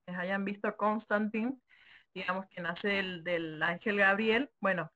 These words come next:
es una persona que se ve bastante binaria, digamos, está feminizada, pero, digamos, su expresión de género en la película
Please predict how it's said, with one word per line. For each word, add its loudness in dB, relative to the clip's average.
es -4
una 4
persona 2
que -4
se 0
ve 4
bastante 2
binaria, 6
digamos, 0
está 2
feminizada, 6
pero, 4
digamos, 0
su 0
expresión 2
de 6
género 6
en 2
la -2
película 4